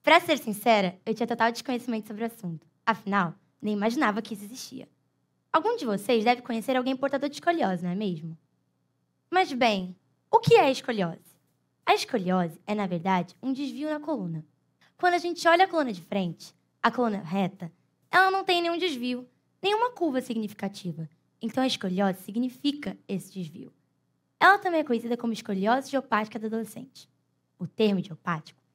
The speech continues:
significa que nessa escoliose ainda não há uma causa definida ou clara para o surgimento dessa curva em formato de S. Além disso, ela surge no período de crescimento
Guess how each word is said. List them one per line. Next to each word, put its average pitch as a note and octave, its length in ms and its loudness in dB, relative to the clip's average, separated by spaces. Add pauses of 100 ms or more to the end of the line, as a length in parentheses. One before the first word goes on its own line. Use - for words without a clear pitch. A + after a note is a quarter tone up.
(120)
significa A#3+ 420 -2
que B3 120 -6
nessa C4+ 280 2
escoliose E3+ 520 -6 (420)
ainda D#4+ 220 2
não F#4+ 160 2
há D4+ 100 6
uma D4 160 2
causa C#4 300 2
definida C4 680 -2 (280)
ou G4 140 2
clara C#4 540 0 (240)
para D#4 160 4
o D4 40 -6
surgimento D4+ 380 -2
dessa D4 200 0
curva A#3 460 -6
em A#3 60 -8
formato A3+ 440 -2
de G3 60 -6
S. - 340 -10 (480)
Além F#3+ 300 2
disso, F#3 420 -10 (300)
ela A#3 160 4
surge A#3 200 -4
no A#3 100 -2
período A3+ 220 -2
de A3+ 100 -10
crescimento A#3+ 680 -2